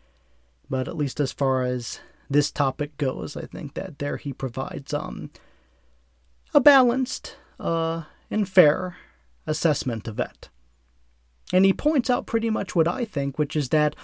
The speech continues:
only God, the one who knows the thoughts and intents of the heart,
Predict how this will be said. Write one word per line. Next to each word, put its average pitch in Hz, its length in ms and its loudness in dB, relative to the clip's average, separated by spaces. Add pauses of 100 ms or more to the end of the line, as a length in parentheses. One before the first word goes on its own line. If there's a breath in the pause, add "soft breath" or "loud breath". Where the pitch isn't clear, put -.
(280 loud breath)
only 269 340 4
God, 190 580 0 (1160)
the 156 80 2
one 185 160 8
who 180 120 6
knows 190 240 4
the 175 100 6
thoughts 185 360 2
and 180 100 4
intents 180 360 0
of 160 60 0
the 151 100 2
heart, - 460 -6